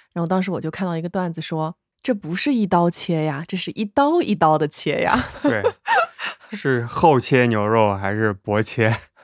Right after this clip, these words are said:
Speaker 1: <laughs> 对。
Speaker 2: 对。
Speaker 1: 就挺惨的。
Speaker 2: 但当时封个两天，封个两天，没有人觉得是一件很过分的事情，
Speaker 1: 嗯。
Speaker 2: 甚至还有一些小期待。
Speaker 1: 对，而且当时因为我们楼嘛，我们可以简单介绍一下，就我们这个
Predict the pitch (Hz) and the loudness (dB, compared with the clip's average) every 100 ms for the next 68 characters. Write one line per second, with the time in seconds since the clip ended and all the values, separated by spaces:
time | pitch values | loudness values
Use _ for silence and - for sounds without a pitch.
0 | _ _ - 539 453 269 - 185 208 190 | _ _ -10 -6 -6 -8 -6 -4 -2 -4
1 | - _ - 104 95 101 _ _ _ _ | -10 _ -12 -10 -10 -14 _ _ _ _
2 | _ 190 180 - 180 214 190 208 - 196 | _ -6 -6 -2 -4 -2 -4 -4 -6 -6
3 | - _ 165 156 131 175 175 - 117 123 | -10 _ 0 2 2 0 0 0 -2 0
4 | - 143 139 104 104 113 - 127 117 98 | 2 2 2 2 0 -2 -2 -2 -2 -4
5 | 92 104 104 107 - - 117 107 160 139 | -4 -2 -2 -4 -10 -12 -6 -2 2 2
6 | 98 101 101 101 104 101 - 107 98 113 | 2 -2 -4 -2 -4 -6 -4 -4 -2 -2
7 | 107 98 92 85 - - - 95 92 139 | 0 -2 -6 -12 -18 -14 -6 -4 2 2
8 | 151 131 117 165 127 101 82 196 190 170 | 2 0 -2 -2 -4 -4 -4 -2 -2 -4
9 | - 214 - 131 131 120 - - - 139 | -10 -4 0 2 2 0 -2 -8 -4 0
10 | 139 - _ _ - _ _ 208 185 240 | 0 -2 _ _ -20 _ _ -2 0 0
11 | 262 269 269 247 262 254 185 151 143 143 | 0 0 0 0 0 2 0 -2 -2 -2
12 | 147 185 196 147 - 165 180 196 190 - | -2 -2 -2 -4 -8 -8 -6 -4 -6 -6
13 | 160 151 190 269 226 156 160 185 143 165 | -6 -4 0 0 0 -2 -4 -4 -4 -2
14 | 247 226 | 0 0